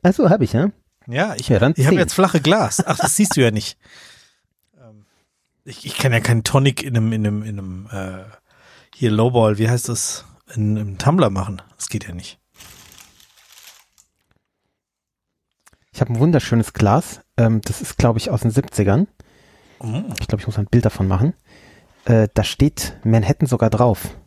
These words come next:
Speaker 1: Das ist so ein, ich trinke Manhattan aus dem, aus dem Tumbler. Was natürlich totaler Quatsch ist, aber das Glas verlangt das eigentlich auch. Und da steht auch das Rezept drauf, da steht, dass ich zwei Drittel Canadian nehmen muss.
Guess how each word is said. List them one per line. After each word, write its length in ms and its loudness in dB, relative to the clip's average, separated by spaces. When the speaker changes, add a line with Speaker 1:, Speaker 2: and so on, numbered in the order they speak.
Speaker 1:
Das 120 -2
ist 100 -8
so 80 2
ein, 200 0
ich 280 -10
trinke 320 0
Manhattan 320 4
aus 140 0
dem, 100 -4
aus 140 0
dem 260 -2
Tumbler. 480 2
Was 100 -14
natürlich 240 -8
totaler 340 0
Quatsch 340 -2
ist, 160 -2
aber 100 -2
das 160 -10
Glas 460 0
verlangt 440 0
das 140 -2
eigentlich 520 -2
auch. 240 -4
Und 120 -2
da 60 2
steht 320 0
auch 180 2
das 220 -8
Rezept 480 -2
drauf, 300 0
da 80 -2
steht, 220 0
dass 120 0
ich 120 -14
zwei 260 0
Drittel 240 0
Canadian 540 2
nehmen 200 -2
muss. 200 -10